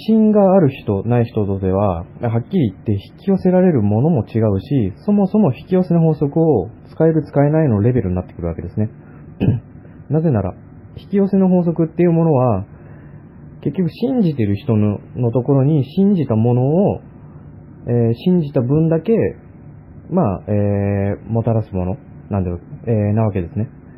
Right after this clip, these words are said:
いいですか？あの、信じてる人のところに信じたものを信じた分だけもたらす。まあ、例えば、お金で言えば、えー、自分はお金持ちになれるとかね、えー、お金を得ることができるっていう風に信じてる人のところに、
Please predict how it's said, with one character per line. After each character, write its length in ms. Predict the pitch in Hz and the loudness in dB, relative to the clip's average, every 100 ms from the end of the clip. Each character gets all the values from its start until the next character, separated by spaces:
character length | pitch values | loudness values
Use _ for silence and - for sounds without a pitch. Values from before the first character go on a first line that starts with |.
| - - | -14 -4
い 60 | |
い 40 | 104 | -4
で 60 | |
す 80 | - | -4
か？ 160 | 90 - | -10 -6
あ 60 | 95 | -4
の、 160 | 95 98 | -4 -6
信 460 | - 185 190 196 | -6 -2 0 2
じ 140 | 160 147 | 0 0
て 80 | 143 | 0
る 120 | 135 | 0
人 280 | 139 - 160 | -2 -2 -2
の 140 | 151 | 0
と 100 | 151 | -4
こ 160 | 143 160 | -2 0
ろ 140 | 156 | 2
に 240 | 185 220 - - - - - | 0 0 -4 -18 -20 -20 -20
信 320 | - 180 175 | -4 0 0
じ 140 | 143 | -2
た 100 | 147 | 0
も 180 | 135 143 | 2 2
の 280 | 147 165 185 | 2 2 0
を 80 | 104 | -2
信 380 | - 165 165 135 | -2 0 0 -2
じ 100 | 113 | -2
た 100 | 110 | -2
分 320 | 113 156 156 | 0 0 0
だ 100 | 151 | 0
け 120 | 180 | 0
も 140 | 110 | 0
た 100 | 98 | -2
ら 100 | 87 | -6
す。 160 | - - - - - - - - - | -8 -16 -20 -20 -20 -20 -20 -18 -4
ま 140 | 143 139 | -2 0
あ、 60 | |
例 140 | 151 147 | 2 2
え 40 | |
ば、 220 | 104 - - - | 2 -2 -10 -8
お 100 | 135 | -4
金 320 | 139 139 139 | 0 2 2
で 100 | 139 | 4
言 120 | 143 139 | 4 4
え 20 | |
ば、 380 | 151 139 92 - - | 2 2 -2 -8 -8
え 60 | 107 | -4
ー、 140 | 98 95 | -2 0
自 140 | 110 | 0
分 120 | 131 | 2
は 160 | 156 131 | 2 0
お 80 | 101 | 0
金 200 | 123 151 | 0 2
持 120 | 123 | 0
ち 80 | - | 0
に 60 | 98 | 0
な 100 | 98 | 2
れ 100 | 110 | 0
る 120 | 87 | -2
と 100 | - | -6
か 100 | 87 | -4
ね、 140 | 98 - - - - | -4 -6 -20 -20 -6
え 60 | 117 | 0
ー、 40 | 107 | 0
お 60 | |
金 220 | 110 117 | 2 2
を 120 | 143 110 | 2 2
得 120 | 139 | 0
る 80 | 113 | 0
こ 120 | 101 | -2
と 80 | 98 | -2
が 100 | 95 | -2
で 120 | 95 | -2
き 140 | - 113 | -2 0
る 180 | 127 | 0
っ 140 | - - | -4 -4
て 60 | 110 | 0
い 120 | 113 | 2
う 160 | 127 | 0
風 220 | 135 170 147 | 2 0 0
に 120 | 123 | -2
信 320 | - 214 220 | -2 0 2
じ 120 | 156 | 0
て 100 | 139 | 0
る 100 | 123 | -2
人 180 | 127 151 | -2 -2
の 100 | 151 | -2
と 80 | 143 | -2
こ 120 | 160 | 0
ろ 100 | 160 | 0
に、 300 | 170 208 104 | 2 2 0